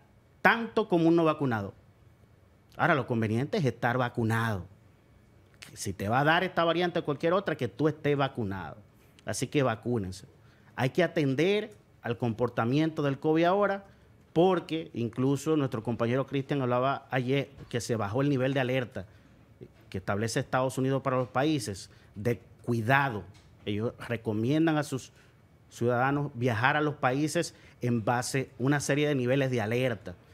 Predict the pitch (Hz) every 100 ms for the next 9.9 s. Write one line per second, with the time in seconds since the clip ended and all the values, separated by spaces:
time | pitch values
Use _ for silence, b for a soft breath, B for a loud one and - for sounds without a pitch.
0 | b b - - - - 110 107 120 147
1 | 135 135 131 123 127 131 143 147 117 120
2 | 131 123 120 147 139 117 117 131 - 147
3 | 156 156 160 165 160 b b b - 123
4 | 113 120 131 135 123 117 107 117 110 104
5 | 123 131 123 107 113 98 - b b b
6 | b - - - - 117 127 151 165 170
7 | 151 175 185 151 135 143 165 180 - -
8 | 139 180 196 208 196 - - - - -
9 | - 110 117 - 107 117 120 104